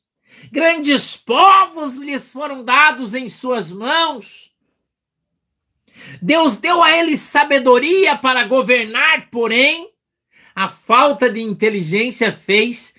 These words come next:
com que eles se inclinassem para outros deuses. E esses deuses com D minúsculo.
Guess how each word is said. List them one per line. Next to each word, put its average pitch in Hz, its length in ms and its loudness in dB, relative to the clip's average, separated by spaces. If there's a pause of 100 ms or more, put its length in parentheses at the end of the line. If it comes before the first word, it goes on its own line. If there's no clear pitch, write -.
(200)
com 202 200 2
que 208 100 -6
eles 202 320 4
se - 220 -12
inclinassem 190 920 -8
para 170 360 -2
outros - 760 -2 (480)
deuses. 131 680 -12 (640)
E 180 80 4
esses 175 380 0
deuses 208 920 0
com 196 200 -8
D 180 560 0
minúsculo. 160 920 -6